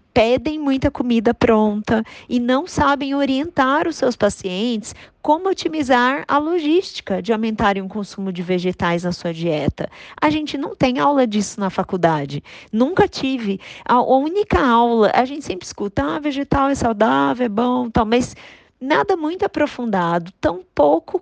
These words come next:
como a gente poderia preparar a nossa própria comida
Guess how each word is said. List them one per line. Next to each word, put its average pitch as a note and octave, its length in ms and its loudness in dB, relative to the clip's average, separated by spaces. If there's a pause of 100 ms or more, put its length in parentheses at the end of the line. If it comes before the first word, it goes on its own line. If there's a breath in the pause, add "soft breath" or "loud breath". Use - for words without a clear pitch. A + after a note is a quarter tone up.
como D4 560 -2
a F#3+ 100 -4
gente F#3+ 280 -8
poderia F#3+ 480 2
preparar A#3+ 600 2
a F#3 40 -2
nossa F#3 260 -6
própria F3 360 -6
comida G#3 580 0